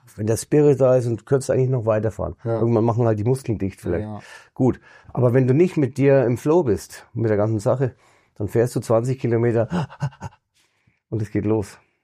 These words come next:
Speaker 1: Also immer versuchen, im Fluss zu sein. Und alles, was man selber dazu beitragen kann,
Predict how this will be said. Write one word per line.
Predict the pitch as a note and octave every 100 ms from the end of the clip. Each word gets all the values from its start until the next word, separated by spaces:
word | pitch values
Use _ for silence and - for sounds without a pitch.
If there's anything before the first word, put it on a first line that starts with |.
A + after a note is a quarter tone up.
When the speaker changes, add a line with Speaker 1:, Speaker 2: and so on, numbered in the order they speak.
| _ _ _ G3 -
Speaker 1:
Also | G#2 A2+ G#2+ G2+ _ _ _ _ _ _
immer | - C#3+ E3 E3
versuchen, | - C3+ C#3+ C#3 D#3
im | - B2
Fluss | A#2 B2+ C3+
zu | -
sein. | G2+ F#2+ F#2
Und | G2 G#2 G#2 - -
alles, | - A#2+ C#3+
was | B2+ B2
man | A#2+
selber | - B2+ -
dazu | B2 G2 -
beitragen | - F#2 D#3+ G#2 F#2+ F#2+
kann, | - A#2+ C#3 C#3